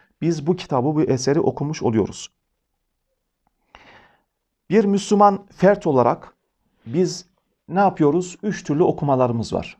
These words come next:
Birincisi dinimizi öğrenmek için okumamız gereken eserler. En başta Allah'ın kitabı Kur'an-ı Kerim. Onu devamlı okumamız lazım. Kur'an-ı Kerim'le ünsiyetimiz, muhabbetimiz, okumalarımız her gün ve sürekli olmalı. Çünkü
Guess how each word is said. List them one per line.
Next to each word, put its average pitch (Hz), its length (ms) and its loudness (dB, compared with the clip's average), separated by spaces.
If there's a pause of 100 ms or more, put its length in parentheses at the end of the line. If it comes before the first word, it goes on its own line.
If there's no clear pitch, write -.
Birincisi 156 640 -2 (540)
dinimizi 156 420 0
öğrenmek 139 540 2
için 127 360 -6 (100)
okumamız 123 460 -4
gereken 117 380 -4
eserler. 98 560 -10
En 135 160 -4
başta 127 460 -4 (300)
Allah'ın 123 420 0
kitabı 110 420 -4
Kur'an-ı 104 340 -2
Kerim. 101 380 -6 (520)
Onu 160 260 0
devamlı 156 340 4
okumamız 95 540 -4
lazım. 101 420 -4 (300)
Kur'an-ı 135 380 2
Kerim'le 139 300 -4
ünsiyetimiz, 120 880 -4
muhabbetimiz, 113 800 -6 (320)
okumalarımız 127 800 0
her 175 320 0
gün 175 280 -4
ve 147 100 -2
sürekli 135 400 -4
olmalı. 107 520 -4 (300)
Çünkü 160 420 -4